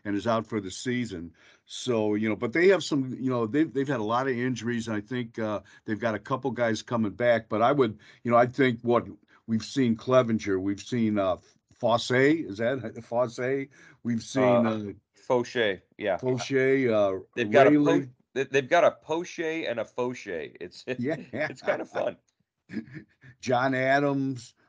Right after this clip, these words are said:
Speaker 1: uh, you know, uh, uh, let's see, uh, and, uh, Fairbanks is, Fairbanks, we've seen a lot of Pete Fairbanks. I think he's, you know, really kinda a hard thrower that,
Speaker 2: Mm-hmm.
Speaker 1: you know, kinda pitches in those late innings. But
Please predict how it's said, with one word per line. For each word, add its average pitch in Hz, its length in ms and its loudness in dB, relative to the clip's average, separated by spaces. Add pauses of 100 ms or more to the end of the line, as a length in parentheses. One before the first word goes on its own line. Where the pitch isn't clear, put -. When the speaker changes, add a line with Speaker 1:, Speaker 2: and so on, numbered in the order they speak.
(140)
Speaker 1:
uh, 104 420 4
you 107 140 -2
know, 98 360 -6 (100)
uh, 92 320 -2 (760)
uh, 95 220 -6 (160)
let's 98 220 -12
see, 101 340 -4
uh, 87 200 -6 (1120)
and, 95 300 -8
uh, 92 80 -4
Fairbanks 123 720 2
is, 104 180 -14 (160)
Fairbanks, 135 540 -2
we've 117 140 -8
seen 127 240 -6
a 113 60 -6
lot 117 260 -4
of 113 140 -8
Pete 120 240 -8
Fairbanks. 123 680 -6
I 110 60 -6
think 110 240 -10
he's, 117 320 -6 (220)
you 110 60 -6
know, 110 100 0
really 110 320 -2
kinda 110 400 -6 (160)
a 82 80 -12
hard 113 340 -6
thrower 120 440 -4
that, 104 260 -4
Speaker 2:
Mm-hmm. - 380 -20
Speaker 1:
you 107 60 -8
know, 110 100 -4
kinda 113 240 -6
pitches 113 400 -6
in 113 100 -2
those 107 220 -4
late 110 260 -4
innings. 110 340 -6
But 107 240 -6